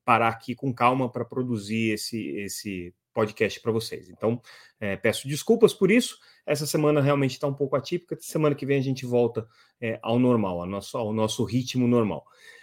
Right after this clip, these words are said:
Mas vamos trazer as notícias que foram destaque nessa quinta-feira.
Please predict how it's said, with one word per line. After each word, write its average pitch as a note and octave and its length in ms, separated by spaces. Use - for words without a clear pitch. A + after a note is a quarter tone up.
Mas C#3+ 180
vamos G3+ 480
trazer C3+ 260
as C3 120
notícias B2 440
que - 80
foram A#2+ 220
destaque A2 420
nessa G#2+ 320
quinta-feira. A2 680